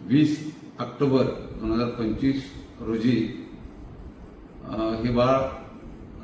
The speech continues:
रात्रीच्या सुमारास, मध्यरात्री त्याच्या आईवडिलांच्या ताब्यातून हे नेण्यात आलं होतं. या एक वर्षाच्या बाळाचे आईवडील हे राजस्थान, अ, राज्यातील मजूर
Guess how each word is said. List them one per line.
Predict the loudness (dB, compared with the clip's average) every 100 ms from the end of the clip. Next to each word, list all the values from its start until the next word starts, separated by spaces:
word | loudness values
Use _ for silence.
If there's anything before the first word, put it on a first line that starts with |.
| -6
रात्रीच्या | -2 -2 -2 0
सुमारास, | 4 4 4 0 -2
मध्यरात्री | -2 -2 2 0 0 0 -2 -4 -10 -14 -16 -16 -14
त्याच्या | -12 -4 0 0 -2 -4
आईवडिलांच्या | 0 0 0 0 -2 -2
ताब्यातून | -2 -2 -2 -2 -2 -2 -4 -12 -16 -18 -18 -12
हे | -6
नेण्यात | -2 0 -2
आलं | -2 -2
होतं. | 0 -2 -2 -8 -14 -16 -18 -18 -18 -16 -6
या | -2 0 0 -4 -10 -4
एक | -2 0
वर्षाच्या | -4 -2 -2
बाळाचे | 2 2 0 0
आईवडील | 2 4 6 4 0 -8 -12 -6
हे | -2 -2 -2 -8 -14 -16 -16 -10
राजस्थान, | -4 -4 -4 -2 0 0 -2 -8 -14 -12
अ, | -10 -6 -4
राज्यातील | -2 -2 0 -2 -2 -6 -12 -16 -18 -14 -8
मजूर | -2 2 4